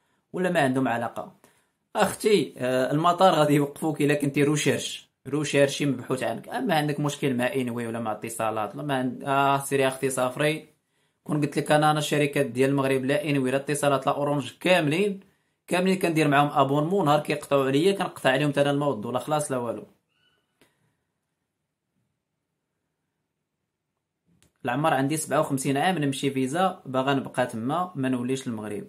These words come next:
اختي انت حره، لكن انت حره، ما نقدرش نقول لك رجعي ولا بقاي. سلام خويا، انا خدمت دابا تسع شهور، الصالير ربعة آلاف وخمسمية درهم، الحساب البنكي عشرين ألف درهم،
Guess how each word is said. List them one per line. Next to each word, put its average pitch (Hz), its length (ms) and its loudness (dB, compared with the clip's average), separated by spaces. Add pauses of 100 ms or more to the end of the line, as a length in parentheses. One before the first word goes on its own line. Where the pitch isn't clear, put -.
(120)
اختي 160 720 -2
انت 131 320 -2
حره، 143 800 0 (280)
لكن 135 540 -2
انت 127 220 -6
حره، 135 340 0
ما 135 100 -2
نقدرش 135 280 -4
نقول 127 160 -4
لك 127 120 -6
رجعي 113 260 -4
ولا 107 180 -6
بقاي. 113 400 -6 (1500)
سلام 160 360 0
خويا، 160 500 0
انا 147 140 2
خدمت 131 340 0
دابا 131 320 -2
تسع 127 260 -4
شهور، 143 500 -4
الصالير 127 460 -4
ربعة 113 220 -6
آلاف 131 200 -4
وخمسمية 117 380 -10
درهم، 117 380 -6
الحساب 120 280 -8
البنكي 117 340 -8
عشرين 123 320 -10
ألف 113 160 -8
درهم، 120 400 -6